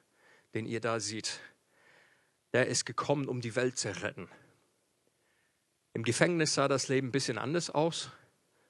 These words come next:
Tatsächlich verliert er bald seine Ruhe und er fängt an zu zweifeln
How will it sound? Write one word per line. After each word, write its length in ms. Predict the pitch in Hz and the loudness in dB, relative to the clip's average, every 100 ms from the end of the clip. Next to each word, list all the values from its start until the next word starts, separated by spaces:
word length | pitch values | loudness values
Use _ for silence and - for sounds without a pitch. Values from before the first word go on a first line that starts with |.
| _ | _
Tatsächlich 540 | 127 - 156 - 127 | -2 0 -2 -2 -4
verliert 380 | - 127 143 143 | -2 -2 0 0
er 100 | 127 | -2
bald 300 | 123 123 120 | 0 0 0
seine 240 | - 113 104 | -4 -4 -4
Ruhe 400 | 110 131 175 175 - _ _ _ - - - _ - | -2 2 2 0 -8 _ _ _ -20 -20 -20 _ 0
und 140 | 120 | 6
er 200 | 131 139 | 6 6
fängt 340 | - 156 156 | 2 2 2
an 160 | 135 139 | 0 0
zu 140 | - | -2
zweifeln 580 | 139 - 127 143 - 87 | -2 2 2 2 -2 -8